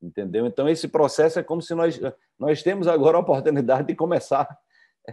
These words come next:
começar a, a contar a história, né? De, não, a minha história,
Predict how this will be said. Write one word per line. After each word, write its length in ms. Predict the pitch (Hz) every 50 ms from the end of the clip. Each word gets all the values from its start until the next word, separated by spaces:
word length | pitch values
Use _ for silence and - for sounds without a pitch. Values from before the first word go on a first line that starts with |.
| _ _ _ - _ _ _ _ _ _
começar 560 | - 139 - - 147 - - 160 156 156 151 151 - _ _ -
a, 240 | 135 139 - - 139
a 60 | 135
contar 340 | - - 156 151 - 170 165
a 40 |
história, 600 | 165 156 - - - - 151 165 165 147 131 117 110
né? 320 | 113 123 139 160 175 -
De, 160 | - - 151
não, 240 | 147 160 165 131 123 135
a 60 | -
minha 120 | 165 185 208
história, 420 | - - - - - - - -